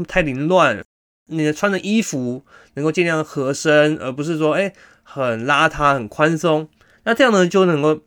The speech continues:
有一个基本的，不会让你的吸引力太差。另外呢，还有一个部分哦，是身材的比例。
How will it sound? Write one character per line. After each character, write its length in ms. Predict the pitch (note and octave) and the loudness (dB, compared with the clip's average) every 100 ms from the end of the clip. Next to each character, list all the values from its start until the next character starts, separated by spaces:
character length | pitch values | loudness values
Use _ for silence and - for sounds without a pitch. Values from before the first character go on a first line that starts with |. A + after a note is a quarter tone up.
| - | -10
有 180 | A#2 | -8
一 40 | A#2 | -6
个 120 | B2+ | -8
基 240 | A#2+ F3+ | -6 -4
本 240 | F#3+ D#3+ A2 | 0 0 0
的， 220 | G#2 F#2 _ _ | -4 -8 _ _
不 80 | F3+ | 2
会 120 | G#3+ | 4
让 180 | A3+ F#3 | 4 0
你 60 | |
的 80 | B2 | -2
吸 160 | - F3 | -2 0
引 100 | C#3 | 0
力 80 | C#3 | -2
太 260 | - G#3+ | -2 -2
差。 360 | G#3+ D#3+ D#3 D#3+ _ _ _ _ _ _ _ _ _ | 0 0 -2 -4 _ _ _ _ _ _ _ _ _
另 240 | G3+ B3 | -2 2
外 160 | B3+ A#3 | 2 4
呢， 180 | F#3+ F#3 | 4 2
还 120 | - | 2
有 60 | G#3+ | 2
一 80 | G3+ | 2
个 80 | F3+ | 2
部 160 | A3 | -2
分 200 | F#3 F3+ | 0 0
哦， 100 | A#2+ | -2
是 100 | D3+ | -6
身 240 | E3 F#3 F#3+ | -4 -4 -2
材 140 | D3 | -4
的 80 | A#2+ | -6
比 260 | C#3+ A2 | -6 -6
例。 280 | C3 E3+ - | -4 -6 -8